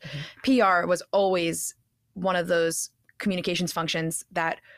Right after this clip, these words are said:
Speaker 2: was under pressure to be like, "What is the return on investment? What is the purpose?" for a long time. I think that's still happening. I'm not in the industry anymore, but I'm sure that's still, like, a conversation. But generally speaking,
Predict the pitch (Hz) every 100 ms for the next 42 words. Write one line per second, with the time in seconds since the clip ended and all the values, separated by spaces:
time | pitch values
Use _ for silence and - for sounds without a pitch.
0 | - _ _ - 190 170 - 208 180 -
1 | 233 - 175 170 175 175 160 - 220 -
2 | 220 196 180 - 202 185 175 170 170 -
3 | 165 180 190 202 160 - 208 - 156 -
4 | - - - - _ 214 202 196 190 -
5 | 175 - - - 247 349 214 - - 202
6 | 170 165 160 220 226 175 170 175 175 175
7 | 175 180 - 196 196 190 185 170 - 185
8 | 170 - - 185 175 175 - 170 170 175
9 | - 175 170 165 - 165 - 254 247 254
10 | 175 214 277 339 269 185 - 165 - 262
11 | 285